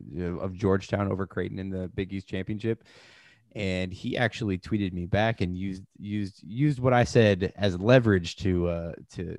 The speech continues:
to kind of push his narrative that Georgetown was, was really good. So maybe I should take back that Andy Katz is a dumbass. I don't really think he's a dumbass, but I just, <laughs> I don't wanna get blasted on Twitter again by a college basketball analyst.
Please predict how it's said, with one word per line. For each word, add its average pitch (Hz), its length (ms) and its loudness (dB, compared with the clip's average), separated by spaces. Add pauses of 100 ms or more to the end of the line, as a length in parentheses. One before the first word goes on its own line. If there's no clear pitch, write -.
to - 80 -20
kind 107 140 -4
of 87 60 -6
push - 280 0
his 98 160 -6
narrative 98 420 -4
that 87 160 -6
Georgetown 92 640 -4
was, 85 340 -8
was 90 160 -10
really 90 220 -4
good. 85 320 -6
So 85 260 -6 (360)
maybe 170 180 2
I 254 60 4
should 175 160 2
take 139 180 6
back 107 260 6
that 92 120 -2 (320)
Andy 95 200 0
Katz 92 300 0
is 87 80 -2
a 87 80 0
dumbass. 82 480 -4
I 95 60 0
don't 104 80 0
really 92 180 2
think 87 180 -6
he's 85 140 -6
a 87 60 -2
dumbass, 82 480 -2
but 95 120 -4
I 95 40 -2
just, 90 360 -8 (720)
<laughs> - 20 -
I 226 920 2
don't 156 140 8
wanna 147 160 6
get 131 200 6
blasted 113 400 6
on 101 120 8
Twitter 98 280 8
again 92 260 4
by 98 140 4
a 87 40 0
college 92 320 4
basketball 92 420 4
analyst. 95 400 -2